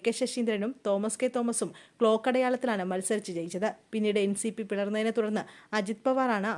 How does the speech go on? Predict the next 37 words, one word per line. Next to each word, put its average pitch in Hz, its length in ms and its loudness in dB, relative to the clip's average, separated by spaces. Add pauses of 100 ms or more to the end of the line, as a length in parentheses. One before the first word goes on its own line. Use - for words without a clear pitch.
(100)
ഔദ്യോഗിക 240 420 2
എൻ 214 120 0
സി 226 140 -2
പി 226 140 -2
എന്ന് 196 200 -2
തെരഞ്ഞെടുപ്പ് 208 400 -2
കമ്മീഷൻ 208 360 -4
വ്യക്തമാക്കിയിരുന്നു. 175 680 -2 (500)
കേന്ദ്രത്തിൽ 208 500 0
എൻ 202 160 0
ഡി 202 80 6
എക്കൊപ്പമാണ് 214 480 -2 (120)
അജിത് 196 260 -10
പവാറിന്റെ 220 400 0
നേതൃത്വത്തിലുള്ള 208 560 -2 (100)
എൻ 165 140 -10
സി 180 180 -4
പി. 233 80 0 (440)
എന്നാൽ 269 200 4 (380)
ആ - 20 4 (140)
എൻ 262 140 4
സി 269 160 0
പിയുടെ 247 220 4
ഭാഗമായ 226 560 2
ശശീന്ദ്രനും 220 580 0 (100)
തോമസ് 208 340 2
കെ 247 160 2
തോമസും 226 340 0 (380)
എൽ 214 160 2
ഡി 240 140 4
എഫിൽ 262 180 -2 (120)
തുടരുന്നതിനെതിരെ 247 720 4 (340)
പ്രതിപക്ഷം 240 460 4
ഉൾപ്പെടെ 226 320 2
രംഗത്ത് 202 300 -2
വന്നിരുന്നു. 165 320 -4 (640)
എന്നാൽ 220 200 4